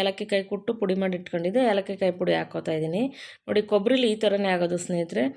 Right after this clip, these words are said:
ಯಾಕೆಂದರೆ ನಾನು ನಿಮ್ಗೆ ಆವಾಗಲೇ ಹೇಳ್ದಂಗೆ ಕೊಬ್ಬರಿ ಡ್ರೈ ಇರೋದ್ರಿಂದ ಇದರಲ್ಲಿ ಡ್ರೈ ಅಂಶನೇ ಜಾಸ್ತಿ ಇರುತ್ತೆ, ಹಸಿ ಅಂಶ ಕಮ್ಮಿ ಇರುತ್ತೆ. ತೆಂಗಿನಕಾಯಲ್ಲಾದರೆ ಹಸಿ ಅಂಶ ಇರೋದ್ರಿಂದ ಅದೊಂಥರ ಡಿಫ್ರೆಂಟ್ ಆಗಿರುತ್ತೆ, ಇದೊಂಥರ ಡಿಫ್ರೆಂಟ್ ಆಗಿರುತ್ತೆ.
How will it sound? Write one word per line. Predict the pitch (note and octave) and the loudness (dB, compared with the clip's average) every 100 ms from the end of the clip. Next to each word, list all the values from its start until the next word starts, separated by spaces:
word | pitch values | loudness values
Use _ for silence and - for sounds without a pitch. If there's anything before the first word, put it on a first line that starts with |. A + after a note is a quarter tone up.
| - - - | -10 -20 -10
ಯಾಕೆಂದರೆ | G#3+ A3 A3+ A#3 | -6 0 0 2
ನಾನು | G#3+ G#3 | 2 2
ನಿಮ್ಗೆ | G3+ F#3 | 2 2
ಆವಾಗಲೇ | F#3+ A3+ G#3+ | 2 2 0
ಹೇಳ್ದಂಗೆ | G3+ G3 A3+ A3+ | 0 0 -2 -2
ಕೊಬ್ಬರಿ | G3+ F#3+ A3 A3+ G3+ | -2 0 0 0 2
ಡ್ರೈ | F#3 G#3+ | 2 4
ಇರೋದ್ರಿಂದ | G#3+ F#3+ F3+ E3+ F3 B3 D#4 - - - - | 2 2 2 0 0 0 -2 -10 -20 -14 -2
ಇದರಲ್ಲಿ | A3 A3 | 0 2
ಡ್ರೈ | G3+ G3+ A3+ | 2 2 2
ಅಂಶನೇ | A#3 A#3+ A3+ | 0 2 2
ಜಾಸ್ತಿ | F#3+ F#3+ F#3+ G#3 | 2 0 0 0
ಇರುತ್ತೆ, | F#3 F3 F3+ | 0 2 2
ಹಸಿ | G#3 G3 | 2 0
ಅಂಶ | A3 G3+ A3 | -2 -2 -4
ಕಮ್ಮಿ | G3+ F3+ F#3 | -2 0 0
ಇರುತ್ತೆ. | E3+ E3 D3 D3+ - | 0 -2 -4 -4 -6
ತೆಂಗಿನಕಾಯಲ್ಲಾದರೆ | - A3+ B3+ B3 G#3+ F#3 A3 D4+ E4 - - _ G#3 | -2 2 2 2 2 2 2 0 -4 -16 -20 _ -8
ಹಸಿ | G3 B3 | 0 0
ಅಂಶ | A3+ A3+ | 2 0
ಇರೋದ್ರಿಂದ | G#3 F#3+ F#3 A3 C#4 | 2 2 2 2 2
ಅದೊಂಥರ | A3 A3 A3 G3+ G3 | 2 2 2 2 2
ಡಿಫ್ರೆಂಟ್ | F#3+ G3+ G3 | -2 -4 0
ಆಗಿರುತ್ತೆ, | F#3+ F3+ F3 G#3 | 2 2 2 2
ಇದೊಂಥರ | A3 G#3 F#3+ F3+ | 2 0 0 -2
ಡಿಫ್ರೆಂಟ್ | F3+ F3+ E3+ | -2 -4 -4
ಆಗಿರುತ್ತೆ. | E3+ E3 D#3+ | -4 -4 -2